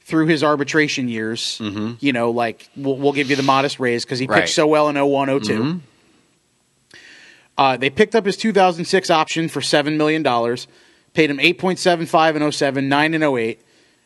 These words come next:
Speaker 1: had up to seven point seven five million in award and performance bonuses in those contracts based on Cy Young finishes and yada, yada, yada.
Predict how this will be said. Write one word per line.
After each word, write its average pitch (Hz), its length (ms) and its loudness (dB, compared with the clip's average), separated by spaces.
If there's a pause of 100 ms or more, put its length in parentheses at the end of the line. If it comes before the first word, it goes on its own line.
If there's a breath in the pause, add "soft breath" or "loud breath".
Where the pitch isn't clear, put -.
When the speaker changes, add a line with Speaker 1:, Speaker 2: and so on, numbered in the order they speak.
Speaker 1:
had 156 180 2
up 170 160 0
to 170 80 -4
seven 208 320 0
point 196 220 -2
seven 190 280 0
five 175 220 2
million 170 340 0
in 143 80 0
award 156 300 0
and 160 80 -6
performance 151 460 -2
bonuses 135 560 -2
in 123 480 -4 (280)
those 127 280 -2
contracts 120 520 -4
based 120 260 -6
on 117 220 -4
Cy 123 260 0
Young 113 280 -4
finishes 113 460 -6
and 110 100 -6
yada, 107 240 -6
yada, 107 220 -6
yada. 95 300 -8